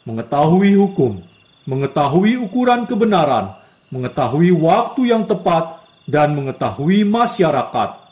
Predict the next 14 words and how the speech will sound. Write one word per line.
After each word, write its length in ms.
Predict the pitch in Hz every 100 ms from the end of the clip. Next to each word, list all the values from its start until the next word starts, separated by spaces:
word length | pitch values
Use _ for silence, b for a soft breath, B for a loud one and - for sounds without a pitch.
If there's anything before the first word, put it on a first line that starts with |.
| _ -
dalam 320 | 123 120 120
kurung 320 | 143 151 151
yang 160 | 127 113
mana 240 | 127 156
dia 240 | 156 165 143
bergaul, 560 | 131 120 113 110 101 101 _
Parisa. 640 | 120 117 117 - 95 82 - _ _ -
Serupa 640 | - 139 180 180 214 208
dengan 400 | 202 202 196 190 175
hal 320 | 170 214 247
itu, 480 | 226 185 175 113 98 - _ _ -
oh 400 | 170 196 208 220
para 320 | 208 185 170
biku, 480 | 160 165 147 110 98